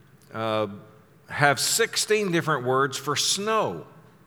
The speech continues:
One is for dry, powdery snow, another word, completely different word for heavy, wet snow, and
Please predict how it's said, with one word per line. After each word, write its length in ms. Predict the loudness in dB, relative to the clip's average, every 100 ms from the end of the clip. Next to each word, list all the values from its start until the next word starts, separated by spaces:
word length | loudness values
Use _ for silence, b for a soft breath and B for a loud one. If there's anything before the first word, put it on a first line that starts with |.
| -20 _ -20 -20 -20 -20 -20 _ -20 b b b b
One 320 | 2 4 4
is 220 | 2 0
for 200 | -2 -4
dry, 400 | -2 2 4 2
powdery 520 | 2 0 2 2 0
snow, 540 | 0 0 2 2 2 0
another 340 | 0 2 2
word, 340 | 4 4 2
completely 440 | 0 -2 0 0 0
different 240 | 0 0
word 220 | 2 2
for 100 | 0
heavy, 340 | -2 0 2 0
wet 380 | 2 2 2 0
snow, 540 | -2 2 2 2 0
and 120 | -4